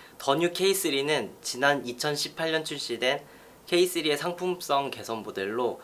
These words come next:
세련되고 스포티한 느낌을 더해 역동적인 디자인으로 완성된 게 특징입니다. 더 뉴 케이쓰리의 실내는 기존 팔 인치 대비 크기가 커진 십점이오 인치 대화면 유보 내비게이션과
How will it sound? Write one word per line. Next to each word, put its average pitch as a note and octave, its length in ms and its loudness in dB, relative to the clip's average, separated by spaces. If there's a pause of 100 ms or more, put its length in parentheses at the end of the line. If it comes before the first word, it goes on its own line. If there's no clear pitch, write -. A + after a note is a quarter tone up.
세련되고 D3+ 720 2
스포티한 D3+ 720 2
느낌을 A#2 480 -4
더해 G#2 400 -2 (340)
역동적인 C#3 800 0
디자인으로 A#2 640 2
완성된 G#2 500 0
게 A#2 160 -2
특징입니다. F#2 800 -4
더 D#3 160 4
뉴 F3 140 4
케이쓰리의 F3+ 580 2
실내는 C#3 580 0 (240)
기존 D3 300 -2
팔 E3 180 6
인치 F3+ 340 2
대비 B2+ 300 -2 (160)
크기가 D3+ 400 2
커진 C#3 480 -4 (360)
십점이오 D3 680 2
인치 C3+ 380 -4
대화면 A#2+ 640 2
유보 A#2 500 0
내비게이션과 G#2+ 960 -2